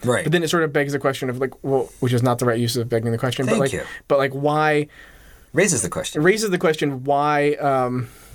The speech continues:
Speaker 2: why did they make the tunnels and the pipes in the first place?
Speaker 1: Right.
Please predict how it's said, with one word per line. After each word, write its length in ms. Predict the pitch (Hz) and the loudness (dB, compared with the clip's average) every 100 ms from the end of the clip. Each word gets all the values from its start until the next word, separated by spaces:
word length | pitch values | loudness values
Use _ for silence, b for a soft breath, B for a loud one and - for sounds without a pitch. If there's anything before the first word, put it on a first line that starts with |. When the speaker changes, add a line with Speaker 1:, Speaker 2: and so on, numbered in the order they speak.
| B B - | B B -12
Speaker 2:
why 200 | 127 135 | -2 0
did 160 | 151 147 | 0 0
they 140 | 143 | 0
make 340 | 139 127 123 180 | 2 0 -2 -4
the 100 | 120 | -4
tunnels 540 | - 127 117 117 - - | -2 2 2 2 -2 0
and 180 | 123 | 0
the 60 | 113 | 0
pipes 420 | - - 117 - | -2 0 0 0
in 60 | 110 | -4
the 60 | |
first 260 | 107 95 - | -4 -6 -6
place? 240 | - 156 | -8 -4
Speaker 1:
Right. 240 | 113 92 | 0 0